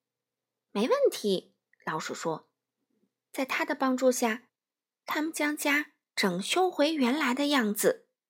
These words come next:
只是事情有了一些不同，没有人会忘记这次可怕的水灾。好了，小朋友们，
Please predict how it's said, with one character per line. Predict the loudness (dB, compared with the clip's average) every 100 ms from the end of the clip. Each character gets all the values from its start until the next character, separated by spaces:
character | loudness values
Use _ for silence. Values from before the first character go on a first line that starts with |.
| _ _ _ _ _ _
只 | -8
是 | -2 -2
事 | 0 0
情 | 0 2 0 0
有 | 0
了 | 0 0
一 |
些 | 2 0
不 | 0
同， | -6 -2 -4 -4 _ _ _ _ _ _ _ _
没 | -2 2
有 | 4
人 | 4 2
会 | 2
忘 | 2 2 2
记 | 2
这 | 2
次 | 2 2
可 | 0 -2 -2
怕 | 0 -2
的 | -2
水 | -4 -4 -6
灾。 | -4 -4 -4 -8 _ _ _ _ _ _ _ _ _ _ _ _ _ _ _ _ _ _ _ _ _
好 | -6 -2
了， | -2
小 | -2 -4
朋 | -2
友 | -2
们， | 0 -2